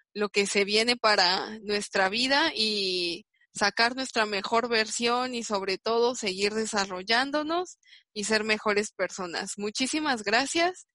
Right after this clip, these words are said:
Igualmente les mando un beso y un abrazo enorme. Macarena, igualmente, un beso y un abrazo enorme.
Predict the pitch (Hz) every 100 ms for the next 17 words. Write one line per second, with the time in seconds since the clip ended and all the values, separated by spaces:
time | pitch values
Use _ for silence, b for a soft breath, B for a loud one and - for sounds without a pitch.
0 | b b _ 202 208 233 269 311 285 233
1 | 233 247 247 233 247 254 240 233 226 233
2 | - 220 240 262 269 277 233 208 190 196
3 | 233 247 240 214 214 226 247 262 294 320
4 | - _ B B B _ 233 240 254 254
5 | 262 254 247 233 233 240 - 226 247 285
6 | 285 311